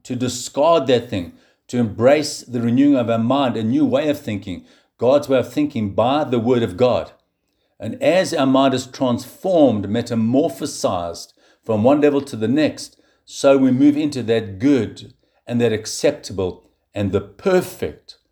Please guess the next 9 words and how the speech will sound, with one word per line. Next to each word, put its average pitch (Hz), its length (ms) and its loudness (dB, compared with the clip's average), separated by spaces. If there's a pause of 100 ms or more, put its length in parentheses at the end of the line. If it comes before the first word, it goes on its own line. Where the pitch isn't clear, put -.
(260)
will 104 160 -2
of 92 160 -6
God 95 480 4 (380)
for - 340 -6
every 151 640 0
area 110 640 0
of 95 140 -2
our 90 100 0
lives. - 520 -10